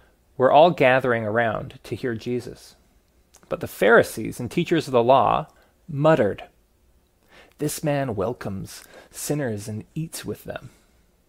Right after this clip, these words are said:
Then Jesus told them this parable. "Suppose one of you has a hundred sheep and loses one of them.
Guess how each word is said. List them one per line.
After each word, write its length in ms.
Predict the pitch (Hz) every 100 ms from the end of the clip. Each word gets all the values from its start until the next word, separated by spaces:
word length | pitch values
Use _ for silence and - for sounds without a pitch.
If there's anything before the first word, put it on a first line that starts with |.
| _ _ _ _ _ _ _ _ _ _
Then 180 | 131 135
Jesus 320 | 123 135 131
told 300 | - 147 127
them 180 | 123 117
this 160 | 123 -
parable. 520 | - 139 123 - - _ _ - _ _ _ _ _ _ _
"Suppose 460 | 185 180 311 262
one 120 | 185
of 80 | 185
you 140 | 170 165
has 220 | 151 143
a 60 |
hundred 260 | 127 143 131
sheep 300 | - 127 -
and 220 | 123 120
loses 460 | 120 135 - 123 110
one 220 | 110 127
of 140 | 101
them. 260 | - - -